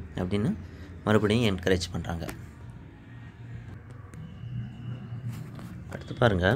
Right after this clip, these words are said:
அடுத்து, ருச்சா finally agreed to start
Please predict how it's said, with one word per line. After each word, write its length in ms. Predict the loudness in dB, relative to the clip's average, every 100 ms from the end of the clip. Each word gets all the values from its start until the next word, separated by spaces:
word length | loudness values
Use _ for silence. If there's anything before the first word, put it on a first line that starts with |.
| 4 -4 -12 -2
அடுத்து, 320 | -2 2 0 0 -4 -14 -14 -8 2
ருச்சா 400 | 2 6 10 10 10 4
finally 520 | 4 6 8 6 4 2 0
agreed 440 | -2 2 6 6 6
to 120 | 4 4
start 580 | 4 -6 6 8 10 6